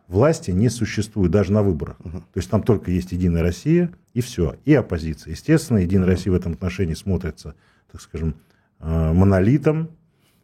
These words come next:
Speaker 1: потому что на неё сконцентрирован кандидат административно всё, и административный, финансовый, информационный, иные ресурсы, и, соответственно, он, конечно же, переигрывает, когда раздробленность. Но пока,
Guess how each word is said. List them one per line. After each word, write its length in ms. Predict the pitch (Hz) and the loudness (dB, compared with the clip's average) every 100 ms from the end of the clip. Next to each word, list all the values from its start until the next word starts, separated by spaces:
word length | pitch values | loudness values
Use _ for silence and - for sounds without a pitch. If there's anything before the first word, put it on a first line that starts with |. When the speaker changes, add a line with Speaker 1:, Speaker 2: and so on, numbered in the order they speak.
| _ | _
Speaker 1:
потому 200 | 85 92 | -2 0
что 200 | 87 - | 0 0
на 80 | 92 | 4
неё 420 | 98 92 87 - - | 6 4 2 -2 -10
сконцентрирован 760 | - 90 98 85 101 87 87 | -2 0 2 4 4 2 0
кандидат 480 | - 90 90 90 80 | 0 0 2 0 0
административно 640 | 82 85 - 87 - 85 80 | -4 -4 -4 -6 -2 -2 -2
всё, 380 | - 117 85 | 0 2 2
и 80 | 80 | 0
административный, 720 | 87 98 107 117 113 120 104 | 0 0 0 0 0 2 0
финансовый, 540 | - 101 107 101 - 92 | 0 0 2 0 -2 -4
информационный, 600 | - 95 92 113 92 92 | -4 -6 -2 0 2 4
иные 180 | 98 85 | 4 2
ресурсы, 460 | 85 123 127 - | -2 -4 -6 -4
и, 20 | 101 | -4
соответственно, 500 | 90 131 139 107 113 | -2 0 0 0 -2
он, 80 | |
конечно 340 | 107 104 98 90 | 0 -2 0 -4
же, 60 | |
переигрывает, 640 | 82 87 90 107 92 87 78 - _ | -6 0 2 4 4 2 -2 -12 _
когда 200 | - 85 | -8 0
раздробленность. 680 | 98 95 87 92 76 71 - | 2 2 2 0 -2 -10 -6
Но 100 | 117 | -6
пока, 500 | 117 113 139 139 135 | -4 -2 0 0 -2